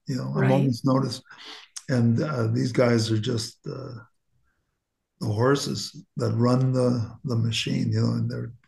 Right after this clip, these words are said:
Speaker 1: they're
Speaker 2: Yes.
Speaker 1: great. And I've always, always, uh, always done my best to take care of the folks that I've, I, uh, that work for me in those situations. So
Speaker 2: Yeah.
Speaker 1: that was always, that was always something I always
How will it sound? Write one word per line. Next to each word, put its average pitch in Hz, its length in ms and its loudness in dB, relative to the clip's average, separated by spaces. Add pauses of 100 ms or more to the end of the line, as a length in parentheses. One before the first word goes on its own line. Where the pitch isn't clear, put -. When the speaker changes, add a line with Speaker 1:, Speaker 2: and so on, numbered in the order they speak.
Speaker 1:
they're 202 80 -4
Speaker 2:
Yes. 170 320 -4
Speaker 1:
great. 135 260 6
And 127 100 -2
I've 123 140 4
always, 131 300 4
always, 127 460 2 (1000)
uh, 110 300 0 (260)
always 127 500 -4 (380)
done 127 200 2
my 117 100 4
best 117 360 2
to 110 260 -2 (100)
take 117 180 -4
care 120 200 2
of 107 160 0 (400)
the 117 100 0
folks 113 380 0
that 113 160 -2
I've, 110 340 -2 (180)
I, 117 160 0
uh, 113 400 -2 (120)
that 113 200 -6 (320)
work 117 280 0
for 127 280 0
me 113 260 0 (600)
in 123 140 4
those 117 520 0
situations. 113 840 -6
So 120 260 -10
Speaker 2:
Yeah. 240 420 4
Speaker 1:
that 147 80 4
was 135 160 4
always, 127 380 4 (140)
that 139 140 4
was 123 220 4
always 113 240 4
something 120 320 2
I 113 80 2
always 120 540 2